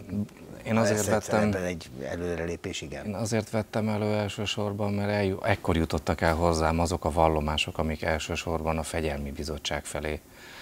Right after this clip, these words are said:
Speaker 1: íródtak. Ezek írásos és, ö, szóbeli vallomások is voltak,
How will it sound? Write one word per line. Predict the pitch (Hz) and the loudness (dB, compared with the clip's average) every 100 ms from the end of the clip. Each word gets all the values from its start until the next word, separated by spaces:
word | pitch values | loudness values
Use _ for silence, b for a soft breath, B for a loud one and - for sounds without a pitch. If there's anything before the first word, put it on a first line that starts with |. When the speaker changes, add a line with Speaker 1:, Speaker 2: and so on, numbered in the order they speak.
| B B B B B | B B B B B
Speaker 1:
íródtak. | - 80 80 78 - 80 78 - - | -4 2 2 2 0 0 0 -2 -4
Ezek | 87 82 95 | -2 -2 2
írásos | 90 78 - 80 - | 4 4 2 0 0
és, | 78 - - - - - | 2 0 -2 -8 -12 -2
ö, | 80 78 76 76 76 76 78 73 - - - | 2 2 4 2 2 2 0 -2 -6 -18 -12
szóbeli | - 98 82 80 80 | -6 0 4 4 4
vallomások | 78 80 80 76 73 92 | 4 4 4 2 0 0
is | 90 - | -2 -2
voltak, | 80 78 - 117 | -2 -2 0 -2